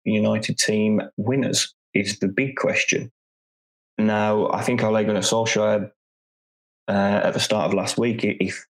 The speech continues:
i-, if Manchester United were, were contending for the league title with a couple of games to go,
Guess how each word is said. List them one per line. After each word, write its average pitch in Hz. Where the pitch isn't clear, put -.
i-, -
if -
Manchester 107
United 104
were, 101
were 104
contending 107
for 104
the 104
league 104
title 98
with 98
a -
couple -
of -
games 101
to -
go, -